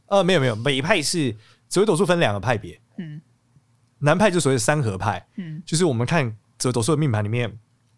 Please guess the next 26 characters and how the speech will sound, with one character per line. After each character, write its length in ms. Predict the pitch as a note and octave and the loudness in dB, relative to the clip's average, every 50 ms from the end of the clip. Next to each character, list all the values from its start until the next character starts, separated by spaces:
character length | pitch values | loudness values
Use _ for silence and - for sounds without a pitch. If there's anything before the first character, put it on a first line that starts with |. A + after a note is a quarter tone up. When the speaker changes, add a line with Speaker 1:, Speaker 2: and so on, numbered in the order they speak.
| - - | -20 -12
Speaker 1:
三 200 | - - - D#3+ | -2 0 2 2
方 140 | D#3 D#3+ D#3+ | 4 2 2
四 120 | D3+ E3+ | 2 0
正 120 | D3 D3+ C3 | 0 0 0
很 80 | G#2+ | 2
多 80 | G#2 G#2+ | 2 0
星 180 | G#2+ - A#2+ A2 | 0 0 0 0
星， 220 | G#2+ A#2+ A2+ A2 | 0 0 0 0
我 60 | G#2+ | 0
根 140 | G#2 B2 C#3+ | 0 0 -2
据 100 | D3+ D#3+ | -2 0
这 80 | C3+ C#3+ | 0 0
些 80 | C3+ | 0
星 180 | A#2+ - C#3+ C#3 | 0 0 0 0
星 140 | C3 D3 C3+ | 0 0 -2
的 60 | A#2+ | -2
内 160 | B2 B2 A2 | 0 0 -2
容 200 | F#2+ E2+ F2 G2+ | -2 -2 -6 -4
去 120 | - - | -4 -4
解 140 | A2+ - F#2+ | -4 -4 -4
释 140 | F#2+ - A2+ | -4 -4 -4
你 80 | G2+ F2 | -4 -6
的 60 | E2 | -6
东 180 | F2 F2+ F2+ | -8 -8 -6
西。 260 | F2+ - - E2 F#2+ A2 | -6 -6 -6 -8 -8 -6
Speaker 2:
嗯。 320 | G#3+ G3+ F#3 F3 E3+ G3+ | -6 -6 -6 -6 -8 -10